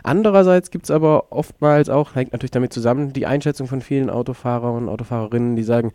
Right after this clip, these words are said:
„Naja, es ist am Endeffekt billiger, wenn ich mich jetzt hier halt mal hinstelle. Die Chance, erwischt zu werden, ist nicht besonders hoch.“ Das ist die eine Sache, dass die Ordnungsämter nicht hinterherkommen. Die andere Sache ist, dass die Bußgelder auch nicht besonders hoch sind. Äh, was ist da die Problematik und wie haben Sie versucht, dagegen vorzugehen?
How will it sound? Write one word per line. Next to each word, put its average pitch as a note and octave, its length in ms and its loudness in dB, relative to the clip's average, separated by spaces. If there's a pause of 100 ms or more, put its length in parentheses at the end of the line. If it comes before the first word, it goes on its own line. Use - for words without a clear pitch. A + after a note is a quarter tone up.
(300)
„Naja, A2+ 340 4
es A#2 140 -4
ist C#3 260 -6
am A#2 120 -2
Endeffekt C3 380 2
billiger, A2+ 420 2
wenn A#2+ 160 2
ich A2+ 80 -4
mich A#2+ 140 -6
jetzt B2 180 -4
hier A#2 240 2
halt A#2 240 2 (260)
mal A#2 140 4
hinstelle. C#3 420 2
Die B2 100 -4
Chance, C#3 380 0
erwischt B2 240 -2
zu C#3+ 100 -6
werden, C3+ 140 2
ist A#2+ 80 -8
nicht C3+ 140 -8
besonders A2+ 360 -2
hoch.“ D3+ 160 -2
Das G#2+ 140 -6
ist - 80 -14
die G#2 80 -2
eine A#2 220 -2
Sache, C#3+ 240 0
dass A#2+ 100 -4
die A#2+ 120 -6
Ordnungsämter A#2 400 -6
nicht G#2+ 100 -10
hinterherkommen. B2+ 540 -4 (280)
Die - 140 -6
andere F3+ 400 4
Sache F3 260 2
ist, D#3+ 320 -2 (120)
dass C3 120 -4
die - 80 -16
Bußgelder C#3 380 2
auch A#2+ 80 -2
nicht B2+ 120 -10
besonders A2+ 360 -4
hoch G3 120 -4
sind. F#2 320 -12 (200)
Äh, A2 240 2
was B2+ 120 0
ist - 80 -2
da C3 60 2
die B2 80 0
Problematik G2+ 580 -2
und G2+ 80 -6
wie A2 60 0
haben G#2+ 80 -2
Sie G#2+ 140 -6
versucht, G#2+ 320 -8
dagegen G#2 260 -2
vorzugehen? F#2 460 -14